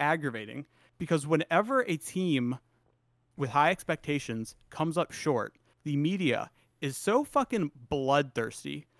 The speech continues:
to find any star on these teams and start creating drama and false narratives that they're angry and want out. And the best part of it is those same people in the media who wanna try to make this shit up and make it happen are the same people who are then gonna go on the air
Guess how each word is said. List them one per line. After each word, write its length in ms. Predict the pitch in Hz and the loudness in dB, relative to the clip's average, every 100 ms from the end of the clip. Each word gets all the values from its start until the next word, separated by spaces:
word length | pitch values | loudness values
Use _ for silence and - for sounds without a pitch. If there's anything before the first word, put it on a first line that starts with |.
| _ | _
to 80 | - | -6
find 320 | 151 156 147 - | 0 2 2 0
any 220 | 156 190 | -2 -2
star 400 | 190 - 156 151 | -2 2 6 6
on 120 | 143 | 4
these 200 | 131 127 | 2 -2
teams 400 | - 131 110 107 | -2 -2 -2 -6
and 100 | 160 | -10
start 260 | 139 139 - | -4 -4 -4
creating 500 | - 135 139 143 131 | -4 -2 0 0 0
drama 340 | 123 123 143 | 2 2 2
and 180 | 143 131 | 0 -2
false 300 | - 127 - | -2 -2 -2
narratives 440 | 127 120 117 113 | -2 -2 -2 -4
that 120 | 117 117 | -6 -6
they're 180 | 123 | -6
angry 380 | 123 120 120 117 | -6 -6 -4 -6
and 140 | 120 117 | -8 -8
want 200 | 110 110 | -6 -6
out. 280 | 113 - - - - | -6 -8 -16 -20 -4
And 100 | 190 | 0
the 60 | |
best 280 | 202 285 - | 4 2 2
part 220 | - 180 | 4 4
of 80 | 143 | 4
it 140 | 123 131 | 0 -2
is 80 | |
those 180 | 170 180 | -2 -2
same 220 | - 214 | 0 -2
people 300 | 214 208 220 | -2 -4 -2
in 80 | 196 | 0
the 60 | 147 | 0
media 480 | 123 147 190 214 214 - - - | 0 0 2 0 -2 -8 -20 -4
who 80 | |
wanna 240 | 147 151 147 | 0 2 2
try 160 | - | 0
to 80 | 143 | 0
make 300 | 131 123 143 | 2 0 -2
this 160 | - 160 | -2 -2
shit 180 | 160 131 | 0 2
up 240 | 143 - | 2 0
and 140 | 135 | -2
make 200 | 127 135 | 0 -2
it 120 | 160 - | -4 -4
happen 360 | 123 139 226 | -4 -2 -2
are 140 | 214 143 | -2 -4
the 80 | |
same 240 | 139 180 202 | -4 -2 -2
people 360 | 196 202 147 | -4 -2 0
who 80 | 127 | 2
are 120 | 135 | 2
then 160 | 127 151 | 2 0
gonna 160 | 180 151 | 2 0
go 160 | 127 | 0
on 120 | 117 | -2
the 160 | 117 110 | -4 -6
air 220 | 117 135 | -8 -8